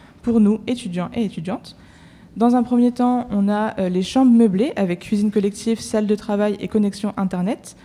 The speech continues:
Ensuite, nous avons les studios avec cuisine individuelle cette fois-ci, salle d'eau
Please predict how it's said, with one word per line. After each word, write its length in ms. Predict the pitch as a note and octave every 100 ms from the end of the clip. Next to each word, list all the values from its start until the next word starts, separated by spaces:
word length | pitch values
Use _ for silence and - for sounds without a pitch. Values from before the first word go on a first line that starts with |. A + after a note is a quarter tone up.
| - - - -
Ensuite, 300 | A3 A3+ D#4+
nous 140 | C4 G#3
avons 140 | A#3
les 100 | A3+
studios 440 | - B3+ G3+ G#3+
avec 280 | C#4 F#3+ F3
cuisine 260 | A3 G3+ F#3
individuelle 500 | A#3+ A#3 A#3+ G#3+ G#3+
cette 160 | G3 E3+
fois-ci, 460 | - E3+ - C4 D#4+ - _
salle 320 | - A3 G3
d'eau 240 | G3 C4